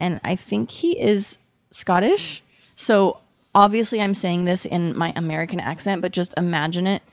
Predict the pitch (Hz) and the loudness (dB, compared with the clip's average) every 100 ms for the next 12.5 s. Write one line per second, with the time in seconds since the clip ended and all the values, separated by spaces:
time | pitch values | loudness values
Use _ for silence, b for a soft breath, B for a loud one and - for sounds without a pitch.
0 | b b - 170 175 - - 180 190 196 | b b -4 -2 -2 -4 -4 -4 -4 -2
1 | 202 - 151 - 147 147 151 - - - | -2 -2 -2 -2 -2 -2 -4 -6 -10 -10
2 | 113 202 - _ B B B B B B | -8 -8 -10 _ B B B B B B
3 | B B B B _ _ - 240 220 226 | B B B B _ _ -2 4 8 8
4 | 254 254 226 220 208 180 180 - 202 220 | 8 6 4 4 2 2 0 -4 -2 0
5 | 247 381 403 381 - 233 220 202 180 165 | 2 2 2 2 4 4 4 2 2 2
6 | 175 185 202 160 175 180 185 175 226 285 | 4 8 10 8 6 4 6 4 4 0
7 | - 208 208 208 185 170 180 185 170 170 | 0 2 4 4 4 2 0 -2 -2 0
8 | 170 - 240 220 190 175 170 202 214 208 | -2 -4 -4 -4 -2 -2 0 0 0 0
9 | 220 220 240 214 190 196 208 180 - 208 | 2 2 2 0 0 -2 -4 -2 0 0
10 | 190 160 156 151 - - 170 180 190 175 | 2 0 0 -2 -4 -2 0 2 0 2
11 | 156 170 - 170 165 175 175 165 160 - | 0 0 -4 -4 -2 -4 -2 -4 -4 -2
12 | 202 277 170 196 | 2 4 4 2